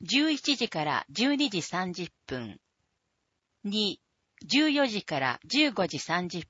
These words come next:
分。南コミュニティセンターせせらぎ。費用五百円。申し込み不要。問い合わせ、シアター生駒の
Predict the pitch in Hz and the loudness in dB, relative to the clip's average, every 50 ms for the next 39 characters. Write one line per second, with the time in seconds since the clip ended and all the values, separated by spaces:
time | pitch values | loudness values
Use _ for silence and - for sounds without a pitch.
0 | _ - 135 131 127 117 90 - - _ _ _ _ _ _ _ _ _ _ _ | _ -8 -8 -6 -6 -8 -12 -16 -20 _ _ _ _ _ _ _ _ _ _ _
1 | _ _ _ _ _ - - 202 214 233 277 294 285 269 - - 220 226 262 262 | _ _ _ _ _ -2 0 2 4 4 4 4 4 2 2 2 2 2 4 2
2 | 269 269 - - 269 247 240 226 - - 226 208 196 - - 170 151 143 131 123 | 2 0 0 0 0 0 0 0 0 0 -2 -2 -2 -4 -2 0 2 2 2 2
3 | 117 - - - 143 - - 190 180 185 170 160 165 151 143 123 - _ _ _ | 0 -2 -8 -10 -10 -6 -4 -2 0 0 0 -2 -2 -4 -4 -6 -8 _ _ _
4 | _ _ _ _ _ _ _ _ _ _ _ _ _ _ _ - 302 302 294 269 | _ _ _ _ _ _ _ _ _ _ _ _ _ _ _ 2 4 4 6 6
5 | 247 220 180 160 131 107 101 - 170 170 175 214 190 - - 220 196 165 135 120 | 6 4 4 4 4 2 2 0 0 0 0 -2 -4 -4 -4 -2 0 0 0 0
6 | 117 - - _ _ _ _ _ _ _ _ _ _ _ - 185 220 269 285 - | -4 -8 -14 _ _ _ _ _ _ _ _ _ _ _ -2 2 2 2 2 0
7 | - - - 226 202 196 190 160 - - - 170 165 165 170 170 160 156 147 139 | -2 0 0 0 0 0 0 -2 -4 -4 -2 0 0 2 2 2 2 2 0 0
8 | 127 - - _ _ _ _ _ _ _ _ _ _ _ _ _ _ _ _ _ | -2 -4 -8 _ _ _ _ _ _ _ _ _ _ _ _ _ _ _ _ _
9 | _ _ - - 220 254 247 233 214 202 196 190 185 - - - 175 151 - _ | _ _ 0 2 4 4 4 4 4 4 4 4 2 0 -2 -2 -2 -2 -2 _
10 | _ _ _ _ _ - - 320 339 311 254 - - - 185 180 170 156 151 - | _ _ _ _ _ -2 2 4 6 6 6 4 0 -2 -2 0 2 0 0 -2
11 | 196 - - 208 180 151 151 139 135 135 127 - | -6 -2 0 0 2 2 2 0 0 0 -2 -4